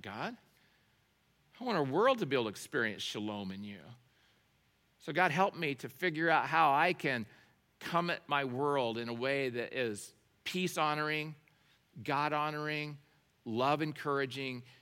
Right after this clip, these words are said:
in a way that people will be able to see you in me by my actions, by my words, and by my thoughts.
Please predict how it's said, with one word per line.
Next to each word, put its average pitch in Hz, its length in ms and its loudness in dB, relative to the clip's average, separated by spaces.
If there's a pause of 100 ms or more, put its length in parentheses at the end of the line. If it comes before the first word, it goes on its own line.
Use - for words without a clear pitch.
(180)
in 127 120 -2
a 127 60 -2
way 143 260 2
that 135 200 -6
people 151 320 -4
will 139 60 -2
be 127 80 -2
able 135 100 0
to 123 100 -4
see 143 320 -4
you 139 640 -2
in 127 300 -6
me 113 380 -4
by 113 240 -2
my 107 200 -4
actions, 180 640 -2
by 117 200 -4
my 107 160 -4
words, 135 540 0
and 113 140 -8
by 107 160 -4
my 110 140 -8
thoughts. 90 440 -12